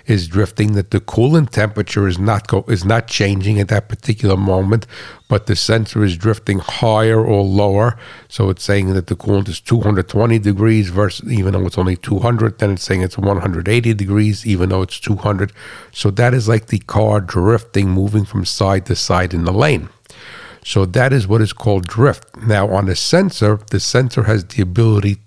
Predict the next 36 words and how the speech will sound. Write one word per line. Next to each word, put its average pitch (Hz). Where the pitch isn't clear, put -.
to 98
drift, 98
and 104
also, 123
the 107
more 104
importantly, 110
is 87
that 101
the 101
components, 98
the -
parts 104
on 104
the 98
circuit 165
board 92
inside 104
a 110
main 104
unit, 98
for -
instance, 95
like 101
an 90
E 98
C 104
U, 101
have 107
the 107
ability 101
or 98
the 92
possibility 90
of 87
drifting. 101